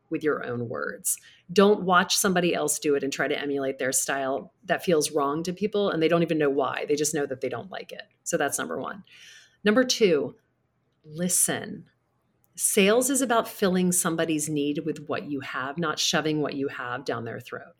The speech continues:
And that is the most remarkable thing to watch when done incorrectly. Because if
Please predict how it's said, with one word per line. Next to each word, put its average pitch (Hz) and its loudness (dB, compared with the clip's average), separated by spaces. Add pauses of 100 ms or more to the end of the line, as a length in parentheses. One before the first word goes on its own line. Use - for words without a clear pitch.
(120)
And 180 8
that 185 10
is 202 8 (120)
the 185 2
most 180 4 (280)
remarkable 156 2
thing 135 -2
to 156 -6
watch 127 -4 (200)
when 151 2
done 139 0
incorrectly. 135 -6 (280)
Because 190 8
if 196 8